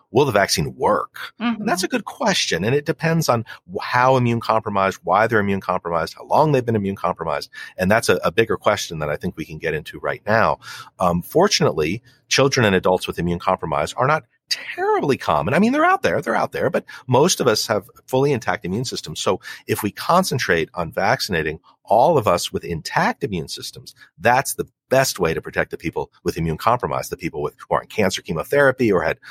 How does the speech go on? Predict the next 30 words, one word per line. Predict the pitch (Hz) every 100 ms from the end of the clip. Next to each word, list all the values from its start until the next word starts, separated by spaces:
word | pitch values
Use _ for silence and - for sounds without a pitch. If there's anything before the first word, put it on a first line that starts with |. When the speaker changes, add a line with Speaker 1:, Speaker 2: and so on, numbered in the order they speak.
| - -
Speaker 1:
uh, | 73 60 - - 76 71 65 58 - 50 - - -
spleen | - - 151 165 151
surgery | - 147 135 117 110 95
or | 90
for | -
some | 101 139 135 -
other | 131 107
reason | 135 113
have | 92 95 87 - -
immune | 104 170 247
problems. | - 80 69 65 62 - - _
W-, | 98 101
the | -
best | 123 131
way | 120 104
for | 98
us | 98
to |
protect | 87 78 _
them | 98 139 151 60 55 - _ _
is | - 85
for | - 78 -
all | 80 78
of | 73 - -
us | 104 85 - - - _ _ _ -
to | -
get | 76
vaccinated. | - 58 - - - - - _
Speaker 2:
Okay. | 233 220 202 175 185 - - - _ _ _ -
Is | 294 285 285 - - -